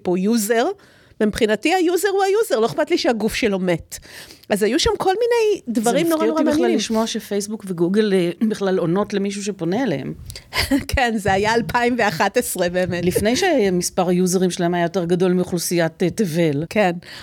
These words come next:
Speaker 1: אבל זה, זה דברים גם שהגיעו לעיתונות, את יודעת, אז זה באמת היה איזשהו אישו, שככה זה הגיע בכלל למודעות שלי, שקורה כאן משהו אחר. יש כאן שאלות מסוג אחר, כמו שאלה מעניינת כזאת, כמו האם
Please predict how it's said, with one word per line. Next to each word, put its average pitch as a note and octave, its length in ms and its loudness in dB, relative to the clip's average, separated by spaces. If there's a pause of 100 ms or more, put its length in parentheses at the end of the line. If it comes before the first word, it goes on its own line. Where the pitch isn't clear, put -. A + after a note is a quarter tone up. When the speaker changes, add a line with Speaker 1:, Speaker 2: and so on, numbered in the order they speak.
(140)
Speaker 1:
אבל F#3 180 2
זה, F#3 180 2
זה F#3 200 -2
דברים G#3+ 320 2
גם G#4 80 2
שהגיעו D4+ 320 2
לעיתונות, A#3+ 600 2
את - 100 -8
יודעת, F#3 320 0
אז F3 120 0
זה F3+ 60 -6
באמת C#4 300 2
היה E4+ 200 4
איזשהו C#4 400 0 (180)
אישו, - 340 0 (320)
שככה - 520 0
זה B3 140 0
הגיע A3 300 0
בכלל A3+ 300 2
למודעות A3 480 0
שלי, F4 240 2
שקורה A3 380 0
כאן C4 180 0
משהו A3 300 0
אחר. F#3+ 300 2 (440)
יש G3 120 0
כאן C#4 160 2
שאלות F#3 680 -4
מסוג C#4 320 -4
אחר, E4 320 -4
כמו G3 160 -6
שאלה F3 340 -2
מעניינת G3+ 520 0
כזאת, G3 380 -2
כמו F3+ 320 0
האם G3+ 460 0